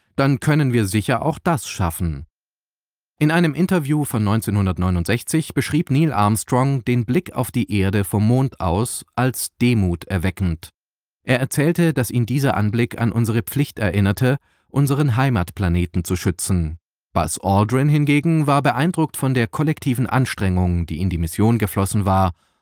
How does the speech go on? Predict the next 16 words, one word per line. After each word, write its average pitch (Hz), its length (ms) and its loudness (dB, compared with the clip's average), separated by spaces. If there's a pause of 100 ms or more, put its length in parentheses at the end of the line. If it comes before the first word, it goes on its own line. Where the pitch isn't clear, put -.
(100)
und - 280 0
dem 190 140 2
Gedanken, 127 560 -2 (240)
dass 110 320 0
wir 151 280 2
es - 340 -6
gemeinsam 110 500 0
geschafft 92 400 -2
hatten. 87 460 -4 (920)
Die 143 60 4
Mondlandung 156 640 2
liegt 104 280 -2
nun 90 180 0
fünfzig 104 460 -2
Jahre 85 260 -2
zurück. 95 420 -2